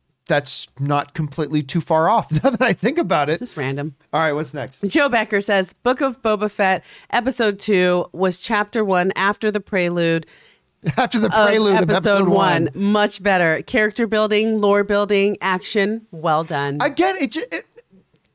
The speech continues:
Speaker 1: the quality of episode two just makes me a little bit even more frustrated by
Speaker 2: Episode one.
Speaker 1: uh, the, by the way, I, I feel like they dropped the ball on the first episode. It just, this one just made me even more frustrated about. But yes, absolutely, I think they got the show onto the right track now. All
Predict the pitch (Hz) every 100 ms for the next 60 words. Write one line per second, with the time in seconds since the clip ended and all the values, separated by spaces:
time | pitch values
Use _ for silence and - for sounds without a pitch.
0 | - 170 269 - - 220 240 427 466 453
1 | 311 277 277 262 220 - 185 233 233 240
2 | 247 - 233 220 214 190 202 202 185 165
3 | 156 214 - 147 - - 120 113 107 107
4 | _ _ _ _ - 156 143 139 135 135
5 | 135 - _ _ _ - 165 - 151 170
6 | 165 160 190 196 190 202 185 - 180 185
7 | 202 190 175 139 156 139 143 - 131 131
8 | 127 120 113 123 - 120 113 - 101 -
9 | - - - 180 143 - 240 269 277 196
10 | 170 185 175 160 151 151 131 160 196 160
11 | 127 117 110 143 165 170 - 170 - 170
12 | 135 131 160 143 131 143 - - 139 127
13 | - 135 127 120 113 110 107 - 113 107
14 | 98 -